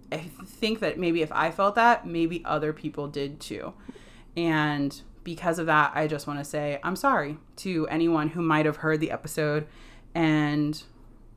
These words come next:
had any issue with anything that I might have said or how I worded anything.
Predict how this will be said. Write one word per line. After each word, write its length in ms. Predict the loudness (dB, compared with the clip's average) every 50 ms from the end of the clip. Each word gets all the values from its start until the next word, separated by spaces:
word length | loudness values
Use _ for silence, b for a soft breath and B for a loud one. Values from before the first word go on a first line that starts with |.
| -20 -20 -20 -20 -20 -20 -20 -20 -16 -10
had 220 | -4 -2 0 0
any 260 | 2 2 0 0 0 -2
issue 260 | -8 -8 -6 -4 -4
with 100 | -4 -4 -4
anything 400 | -4 -2 -2 -2 -2 -2 -4 -4
that 100 | -4 -2
I 60 | -2
might 180 | -2 -2 -2 -2
have 80 | -4 -6
said 240 | -6 -6 -6 -6
or 80 | -6 -6
how 160 | -6 -6 -4
I 60 | -4
worded 320 | -6 -6 -8 -10 -10 -10 -10
anything. 460 | -8 -8 -8 -8 -8 -8 -10 -10